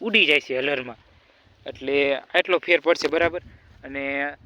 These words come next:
દવાનું પ્રમાણ તમારે પાણી પાવેલું હોય તો ઓમાં વધારે જોઈ, બરાબર. વધારે રોગચાળો આવવાની શક્યતા રહે. અને પાણી જેમાં તમે છેલ્લું પાણી પાઈ દીધું હોય વરિયાળી, આમાં તમને લાગતું હોય ને છેલ્લું પાણી પાઈ દીધું હોય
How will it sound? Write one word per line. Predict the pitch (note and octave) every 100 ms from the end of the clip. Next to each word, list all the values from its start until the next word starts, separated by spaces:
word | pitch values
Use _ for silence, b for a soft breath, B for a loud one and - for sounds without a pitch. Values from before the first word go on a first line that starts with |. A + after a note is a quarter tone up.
| -
દવાનું | E3 G3 F#3+ F#3
પ્રમાણ | F#3+ F#3+ F#3 F#3
તમારે | F3+ F#3 F#3 F#3 F3 F3 -
પાણી | F3+ F#3
પાવેલું | G3 G3+ G#3 G3+
હોય | F3+
તો | D#3+
ઓમાં | E3+ E3 D#3
વધારે | E3+ F#3 F3 D#3+ D#3 D3 C3 -
જોઈ, | D#3 D3+
બરાબર. | D3 E3+ E3+ - B B B
વધારે | D#3+ F3 F3+
રોગચાળો | D#3+ E3+ D3+ E3+ D#3+
આવવાની | D3+ D#3 D#3 E3+ G3+ _
શક્યતા | G3 - F3+ D#3+ C#3+
રહે. | D3+ B2 b b -
અને | C#3+ C#3 C#3 C#3
પાણી | - D#3+ F3 F3 E3+ E3
જેમાં | C3+ E3 E3+ D3+
તમે | C#3+ E3 D#3+ D#3 C#3+
છેલ્લું | - F3+ E3
પાણી | E3+ E3+ D#3+
પાઈ | D3+ F#3+ G3+
દીધું | G3 E3
હોય | D#3+
વરિયાળી, | D3+ D#3+ D3+ D3 D3 D3+ b b b
આમાં | D3 C3
તમને | F3 D#3+
લાગતું | E3+ G3 - G3
હોય | F#3+
ને |
છેલ્લું | - G3 F#3+
પાણી | F#3+ F3
પાઈ | G3+ G#3
દીધું | F#3 D#3+ D#3+
હોય | D3+